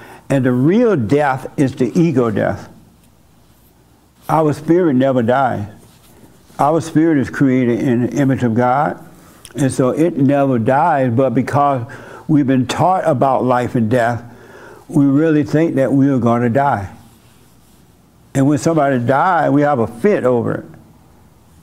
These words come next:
And all of we are crying over the dead person because we feel like that was another identity that is gone. We are not crying about the dead person.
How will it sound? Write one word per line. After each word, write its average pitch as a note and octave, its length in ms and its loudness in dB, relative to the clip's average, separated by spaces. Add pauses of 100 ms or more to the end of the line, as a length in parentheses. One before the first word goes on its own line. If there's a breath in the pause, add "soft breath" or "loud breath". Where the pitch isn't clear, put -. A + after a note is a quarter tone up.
(640 loud breath)
And C#3+ 140 0
all E3 180 2
of F3 160 2
we D#3 120 4
are C#3 60 0
crying D#3 380 2
over D3 200 2
the B2 100 2
dead D3+ 300 0
person C3+ 340 0
because B2+ 380 0
we B2 140 0
feel B2+ 220 0
like A#2+ 320 0
that B2 200 0
was B2 180 -2
another C3 480 2
identity A#2+ 840 0 (480 loud breath)
that B2 240 0
is A#2 120 0
gone. C3 580 -2 (280 loud breath)
We C3+ 200 2
are F#3 80 0
not D#3+ 280 0
crying C#3+ 340 0
about B2 460 0
the B2 100 0
dead B2+ 320 -2
person. - 540 -6